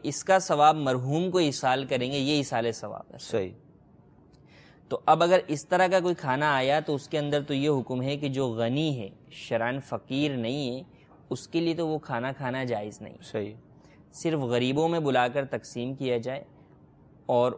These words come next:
Speaker 1: ان کو جو ہے وہ کھلایا جائے، اور اس کے اندر بھی جو ہے وہ خود ہی سوچ لیں کہ کیا چیز جو ہے وہ دعوت میں آتی ہے۔ چار ڈشیں آپ کر دیں گے تو لازمی سی بات ہے دعوت کا ہی منظر
Speaker 2: صحیح۔
Speaker 1: پیش کرے گی۔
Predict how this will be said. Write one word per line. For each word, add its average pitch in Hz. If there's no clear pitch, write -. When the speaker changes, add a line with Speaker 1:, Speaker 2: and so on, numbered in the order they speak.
Speaker 1:
ان 147
کو 175
جو 135
ہے 131
وہ 127
کھلایا 110
جائے، 123
اور 123
اس 139
کے 165
اندر 151
بھی 147
جو 139
ہے 139
وہ 135
خود 151
ہی 165
سوچ 139
لیں 143
کہ 143
کیا 139
چیز 139
جو 127
ہے 127
وہ 131
دعوت 117
میں 123
آتی 107
ہے۔ 87
چار 123
ڈشیں 127
آپ 127
کر 131
دیں 135
گے 135
تو 131
لازمی 127
سی 135
بات 131
ہے 131
دعوت 117
کا 131
ہی 131
منظر 120
Speaker 2:
صحیح۔ 110
Speaker 1:
پیش 110
کرے -
گی۔ -